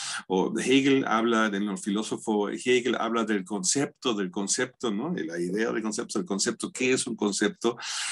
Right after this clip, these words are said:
Eh, dice Hegel que es el concepto más difícil de entender, eh, de todos los conceptos que hay, verdad, libertad, etcétera. El concepto más difícil es el concepto del concepto, ¿no? ¿Qué es el concepto?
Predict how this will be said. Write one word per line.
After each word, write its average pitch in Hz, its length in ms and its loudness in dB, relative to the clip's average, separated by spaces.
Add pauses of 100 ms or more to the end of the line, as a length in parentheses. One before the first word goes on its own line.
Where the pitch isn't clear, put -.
(140)
Eh, 117 220 10 (160)
dice 127 340 6
Hegel 135 180 4
que 117 80 0
es 123 100 2
el 127 80 2
concepto 135 380 2
más 143 200 4
difícil 143 420 0
de 120 60 0
entender, 104 520 0 (680)
eh, 113 160 8
de 110 140 6
todos 139 160 4
los 147 100 2
conceptos 120 500 -2
que 117 160 4
hay, 110 400 2
verdad, 92 720 -2
libertad, 87 680 -2
etcétera. 95 500 0
El 95 40 0
concepto 113 400 2
más 135 200 4
difícil 135 500 2
es - 120 -2
el 92 60 -4
concepto 120 680 0
del - 140 -12
concepto, - 540 -10 (400)
¿no? 92 100 -4
¿Qué 117 120 6
es 113 120 6
el 101 80 4
concepto? - 480 0